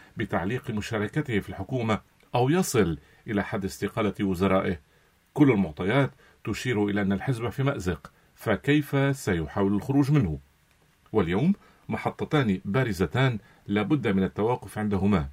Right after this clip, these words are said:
في البداية: لقاء عون بري في بعبدة، واجتماع ماكرون سلام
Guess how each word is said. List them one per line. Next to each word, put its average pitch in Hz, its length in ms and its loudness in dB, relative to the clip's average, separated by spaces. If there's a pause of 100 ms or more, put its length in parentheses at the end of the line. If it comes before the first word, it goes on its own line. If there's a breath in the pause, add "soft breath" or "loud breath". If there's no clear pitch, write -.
(140)
في - 80 -4
البداية: 80 500 -4 (360 soft breath)
لقاء 98 440 0
عون 90 240 0
بري 95 220 2
في 85 140 -6
بعبدة، 107 460 2 (240)
واجتماع 107 560 0
ماكرون 92 380 -2
سلام 107 420 2